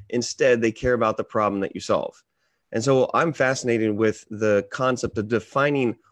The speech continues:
what the right problem is, and then getting into how you would actually approach it. And then you have execution, which is a whole nother conversation. So today, Max is gonna lead us through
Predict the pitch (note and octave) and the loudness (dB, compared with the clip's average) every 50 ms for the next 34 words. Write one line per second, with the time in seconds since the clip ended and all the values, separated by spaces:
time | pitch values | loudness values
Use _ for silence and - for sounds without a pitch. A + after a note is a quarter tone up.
0 | _ _ - C#3+ E3+ - F#3+ E3 D#3 D3+ C#3+ C#3+ - C#3 C3 B2+ B2 A#2+ A#2 B2 | _ _ -2 -2 0 0 2 2 2 2 2 2 2 2 2 2 2 2 2 2
1 | C3+ D#3+ A3 G#3+ - - _ _ _ _ _ _ _ - - B2 B2+ B2+ B2+ B2+ | 2 2 0 -4 -8 -14 _ _ _ _ _ _ _ -6 -2 0 2 2 4 4
2 | B2 B2+ A#2+ A#2+ C3+ C3+ C#3 C3+ C3+ C3 A#2 - C3 C3 B2 A#2+ - - - C#3+ | 2 2 2 0 0 2 2 2 2 0 0 0 0 0 0 0 0 -2 -4 -2
3 | C#3+ D#3 E3 D#3 D3+ C#3+ C#3 B2+ B2 A#2+ A#2+ A#2 - - A#2 G#2+ G2+ - - E3+ | 0 0 2 2 2 2 2 2 2 0 0 -2 -4 -2 -2 -2 -2 0 2 2
4 | E3 D#3 - D#3+ D#3+ - - _ _ _ _ _ - - A2 A#2+ A#2+ A#2+ A#2 A#2 | 2 2 2 0 -2 -2 -4 _ _ _ _ _ -4 -2 0 2 2 2 2 2
5 | A#2+ A#2 A2 - - C3 B2+ - C3 - - C3 A#2+ - - A#2+ A2 G#2+ - - | 2 0 -2 -2 -4 -6 -6 -8 -10 -8 -6 -6 -4 -4 -4 -4 -4 -4 -6 -8
6 | G#2+ G#2+ G2 A#2 B2+ B2 A#2+ A2 A2 - - G#2 G2 F2+ F#2+ F#2 - F#2+ F#2 - | -10 -8 -4 -2 0 0 0 0 -2 -2 -2 -2 -2 -2 -4 -6 -6 -6 -6 -6
7 | - - - - _ _ _ _ _ _ _ _ _ _ _ _ _ - - - | -10 -14 -16 -18 _ _ _ _ _ _ _ _ _ _ _ _ _ -20 -6 -2
8 | - D3 C#3 - E3 F3 F#3 E3+ D#3 - C3 D3 D3 D3+ - D3 C3+ C3+ C#3+ C3+ | 0 0 2 2 2 2 2 2 0 0 0 0 0 0 -2 -4 -4 -2 0 0
9 | B2+ A#2+ C3+ C3+ C3+ C3 - - - C#3+ D3 C#3 C3 B2+ B2 | 2 2 2 2 2 0 0 -4 -4 0 2 2 2 2 0